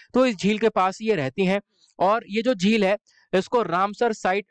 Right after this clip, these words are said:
डिक्लेयर किया गया है, तो आपको ध्यान रखना है। तो, अ, रामसर साइट में इंडिया की बहुत सारी साइट्स हैं जिसके अंदर ये भी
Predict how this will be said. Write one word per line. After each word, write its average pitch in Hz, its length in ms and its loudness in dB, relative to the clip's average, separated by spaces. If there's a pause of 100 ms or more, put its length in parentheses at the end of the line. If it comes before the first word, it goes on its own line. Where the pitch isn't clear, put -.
डिक्लेयर 175 360 -2
किया 170 240 -2
गया 165 140 -2
है, 170 80 -2
तो 170 100 -4
आपको 160 300 -2
ध्यान 143 300 -2
रखना 160 240 -4
है। 180 120 -6 (300)
तो, 175 220 2
अ, 143 280 -4
रामसर 170 420 -2
साइट 170 280 -4
में 175 120 0
इंडिया 165 180 0
की 180 120 -10
बहुत 139 240 -2
सारी 160 200 -2
साइट्स 147 340 -4
हैं 160 80 0
जिसके 147 260 -2
अंदर 147 260 0
ये 139 220 -2
भी 156 260 -2